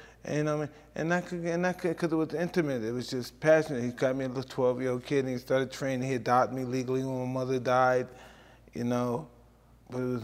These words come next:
really, it was just no emotions attached. He never wanted to be emotionally attached to anything.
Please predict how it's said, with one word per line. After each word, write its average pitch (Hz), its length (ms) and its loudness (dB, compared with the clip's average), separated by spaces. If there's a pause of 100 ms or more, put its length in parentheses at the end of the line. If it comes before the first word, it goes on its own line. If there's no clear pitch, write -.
(120)
really, 151 380 2
it 139 100 2
was 123 160 -2
just 127 220 -6
no 139 180 0
emotions 139 540 -2
attached. 101 400 -8
He 123 80 -4
never 143 220 -4
wanted 151 280 -6
to 139 60 -8
be 147 120 -4
emotionally 135 480 -4
attached - 680 -6
to - 100 -12
anything. 113 480 -8